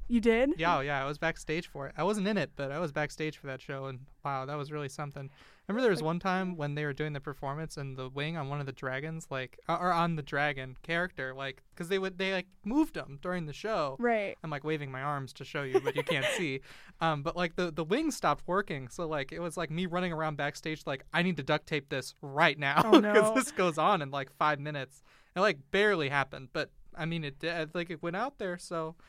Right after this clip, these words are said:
Speaker 1: You did
Speaker 2: Yeah.
Speaker 1: it.
Speaker 2: Yeah,
Speaker 1: The
Speaker 2: I, I
Speaker 1: magic
Speaker 2: did
Speaker 1: of
Speaker 2: it.
Speaker 1: theater. I've
Speaker 2: Somehow.
Speaker 1: seen, um, when I, I've seen it on Netflix. I haven't seen it live, so I personally thought it was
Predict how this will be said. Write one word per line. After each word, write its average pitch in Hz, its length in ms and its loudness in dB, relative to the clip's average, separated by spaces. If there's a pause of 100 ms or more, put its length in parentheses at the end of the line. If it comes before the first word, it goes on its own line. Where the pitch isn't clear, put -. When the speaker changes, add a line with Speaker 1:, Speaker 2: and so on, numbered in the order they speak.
(140)
Speaker 1:
You 349 140 10
did 381 180 6
Speaker 2:
Yeah. - 60 6
Speaker 1:
it. - 180 4 (100)
Speaker 2:
Yeah, 160 120 6
Speaker 1:
The - 20 10
Speaker 2:
I, 196 40 8
I - 40 8
Speaker 1:
magic 269 300 8
Speaker 2:
did 233 100 4
Speaker 1:
of 359 60 6
Speaker 2:
it. - 20 8
Speaker 1:
theater. 277 240 2 (380)
I've 285 200 8
Speaker 2:
Somehow. 196 220 2
Speaker 1:
seen, 339 140 -2
um, 233 540 0 (200)
when 277 160 4
I, 269 140 6
I've 285 140 6
seen 339 260 2
it 247 220 0 (100)
on 226 240 0
Netflix. - 680 -2
I 254 100 0
haven't 247 220 4
seen 262 140 -2
it - 120 -6
live, 196 540 -6
so 196 540 -4 (880)
I 320 320 2
personally 269 520 0
thought 226 260 2
it 226 100 -6
was 214 400 -6